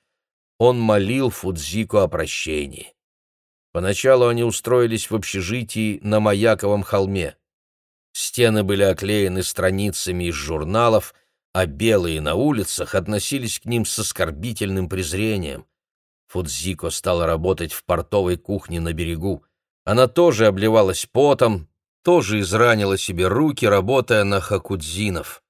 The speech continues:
Родилась Хацуэ,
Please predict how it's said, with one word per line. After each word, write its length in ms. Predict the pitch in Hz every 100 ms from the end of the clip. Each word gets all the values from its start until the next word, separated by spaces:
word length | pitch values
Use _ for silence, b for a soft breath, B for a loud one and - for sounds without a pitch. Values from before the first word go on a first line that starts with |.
| _ _ _ _ _ _ _ _ _ _
Родилась 560 | 92 98 127 170 170
Хацуэ, 880 | - 139 143 - - 101 110 104 104